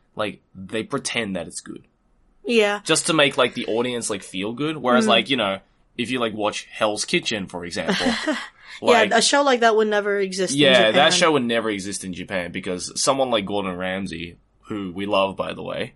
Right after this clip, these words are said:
Speaker 1: just in case you're listening.
Speaker 2: He lives in Vegas.
Speaker 1: Yeah, so Gordon, I love you, but
Speaker 2: <laughs>
Speaker 1: you probably wouldn't be able to get a career in Japan just because of those cultural
Speaker 2: Well, I
Speaker 1: differences.
Speaker 2: mean, even just looking at the language, which is, which is another topic that we went into,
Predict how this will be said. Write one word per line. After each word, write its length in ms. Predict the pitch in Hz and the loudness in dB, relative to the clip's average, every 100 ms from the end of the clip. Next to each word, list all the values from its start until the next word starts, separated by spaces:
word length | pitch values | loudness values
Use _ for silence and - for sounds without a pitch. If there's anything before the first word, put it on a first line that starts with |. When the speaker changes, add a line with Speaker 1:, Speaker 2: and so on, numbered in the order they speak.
| - | -10
Speaker 1:
just 260 | 95 - | -8 -8
in 160 | 113 101 | -8 -6
case 300 | 98 95 - | -4 -4 -4
you're 100 | 98 | -6
listening. 460 | 92 92 - 82 139 | -6 -8 -8 -10 -10
Speaker 2:
He 180 | - | -2
lives 220 | 220 233 214 | 0 0 0
in 80 | 185 | -2
Vegas. 460 | 226 190 185 - - | 0 -2 -4 -10 0
Speaker 1:
Yeah, 280 | 131 95 - | 2 2 -4
so 180 | - 101 | -8 -8
Gordon, 440 | 113 123 117 104 98 | -2 0 0 -2 -2
I 80 | 104 | 2
love 240 | 107 101 | 4 4
you, 220 | 90 92 - | -2 -8 -6
but 480 | 101 95 95 302 - | 0 2 2 -2 -4
Speaker 2:
<laughs> 80 | - | -10
Speaker 1:
you 320 | 113 117 113 | -6 -4 -4
probably 480 | - 120 117 110 104 | -4 -2 -2 -2 -2
wouldn't 260 | 98 101 | -4 -6
be 100 | 95 | 0
able 140 | 92 92 | 0 0
to 60 | |
get 140 | 87 90 | -4 -6
a 40 | |
career 300 | - 95 87 | -8 -8 -8
in 100 | 87 | -10
Japan 380 | 82 87 87 82 | -12 -8 -8 -8
just 160 | 85 - | -8 -8
because 240 | 98 92 | -6 -8
of 60 | 90 | -8
those 180 | 87 - | -8 -6
cultural 360 | 92 82 85 | -6 -6 -4
Speaker 2:
Well, 120 | 156 320 | 2 4
I 120 | 349 | 6
Speaker 1:
differences. 60 | |
Speaker 2:
mean, 160 | 339 339 | 4 4
even 220 | 349 370 | 6 4
just 180 | 370 - | 2 -2
looking 260 | 269 262 240 | -4 -2 -2
at 100 | 240 | 0
the 80 | |
language, 460 | 220 220 240 202 185 | 0 0 2 2 0
which 160 | 208 214 | 0 0
is, 160 | 214 | 2
which 200 | 208 220 | 2 2
is 100 | 226 | 2
another 280 | 208 208 202 | 2 2 2
topic 400 | 202 202 196 196 | 2 2 2 0
that 140 | 190 196 | 0 2
we 140 | 190 | 2
went 240 | 190 196 190 | 2 0 -2
into, 640 | 208 220 220 190 180 | -4 -2 0 2 0